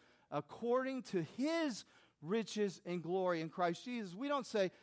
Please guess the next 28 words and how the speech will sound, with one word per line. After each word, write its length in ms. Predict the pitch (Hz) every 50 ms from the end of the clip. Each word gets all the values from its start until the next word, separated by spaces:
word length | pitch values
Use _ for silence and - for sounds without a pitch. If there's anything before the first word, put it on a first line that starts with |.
| - _ -
"My 160 | 175 185 180
God 320 | 160 208 226 240 262 220
shall 180 | - - 196 170
supply 440 | - - 165 - - 202 208 208 208
our 140 | 190 175
needs 280 | 175 180 190 185 156 165
according 400 | 165 - 170 185 185 185 180 180
to 100 | - 180
Wall 380 | 175 180 220 240 262 277 262 -
Street 400 | - - - 165 165 175 175 165
and 160 | 170 175 180
what's 180 | 180 175 -
going 280 | - 190 180 175 175 170
on 180 | 170 165 170 165
with 100 | 165 160
the 80 | 170
stock 380 | 151 - - 180 170 160 143 -
market." 440 | 151 135 127 120 113 - - - - _ _ _ _ _ _ _ - - - _ _ _ - - _ _ _ _ _ _ _ _ _ _ _ _ _ _ _ _ _ _ _ _ _ _ _ _ _ _ -
You, 80 | 311 466 - - - 339 - _ _ _
you, 160 | - 208 247 - - - - - - - _ _ _ - - - - - - - - - - - - - - - - - - - - - - - - - _ - - - - - _ _ _ _ _ _ _ _ - - _ _ _ _ _ _ _ _ _ _ _ -
but 100 | 202 226
let 100 | 254 269
me 80 | 277 254
tell 260 | - - 311 302 294
you, 140 | 240 190 - - _ _
uh, 60 | -
many 460 | 208 214 202 214 233 262 285 302 302 -
people, 600 | - - 254 311 330 - - 254 202 185 175